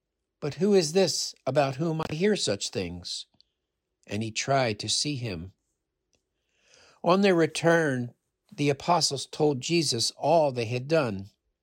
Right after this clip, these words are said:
Then, taking them along, he slipped quietly into a city called Bethsaida. When the crowds found out about it, they followed him, and he welcomed them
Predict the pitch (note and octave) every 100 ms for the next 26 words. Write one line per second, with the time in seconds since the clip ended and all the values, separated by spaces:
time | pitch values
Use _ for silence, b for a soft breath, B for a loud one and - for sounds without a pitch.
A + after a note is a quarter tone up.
0 | _ _ _ _ _ _ _ _ C3+ C3
1 | C#3+ F#3 F3 - - C#3+ D#3 D3+ D#3+ F#3
2 | F3+ C3 C3 C#3+ C#3 _ _ _ D#3+ D3
3 | - F3+ F3 - - - G3 F#3+ E3+ C#3+
4 | B2 A#2+ A#2 C3+ C3 C#3 C3+ - F#3 A2+
5 | - C#3 A#2 C3 C#3 - - D#3 D3 G#2
6 | E2 - _ _ _ _ _ _ _ _
7 | _ _ _ _ _ - D#3 E3 E3 F#3+
8 | G#3+ F#3 C#3 - D#3+ D#3+ E3 D#3+ D3+ D3
9 | F#3 F#3 B2+ D3 _ _ D3 F3 D3+ F#3
10 | G#3 F3+ A2+ A#2 F#2+ F#2 - B2 C3 E3+
11 | D#3+ G3 G3+ E3+ D3 D3+ D#3 D#3